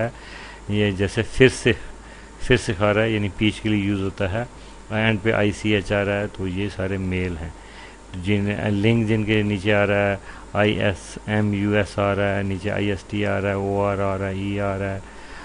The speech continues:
और ये सारे अल्फाज हैं ना, ये सारे मेल के लिए यूज़ होंगे। इसी तरह सामने देख लें feminine है, Feminine D के लिए यूज़ होता है, उसमें end पर अगर ई आ रहा है, और जैसे फाहने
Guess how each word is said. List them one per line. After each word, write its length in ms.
और 220
ये 140
सारे 360
अल्फाज 420
हैं 80
ना, 160
ये 80
सारे 300
मेल 300
के 100
लिए 120
यूज़ 160
होंगे। 220
इसी 100
तरह 120
सामने 380
देख 220
लें 80
feminine 720
है, 100
Feminine 480
D 200
के 120
लिए 180
यूज़ 140
होता 200
है, 180
उसमें 360
end 260
पर 140
अगर 200
ई 300
आ 180
रहा 300
है, 100
और 380
जैसे 520
फाहने 460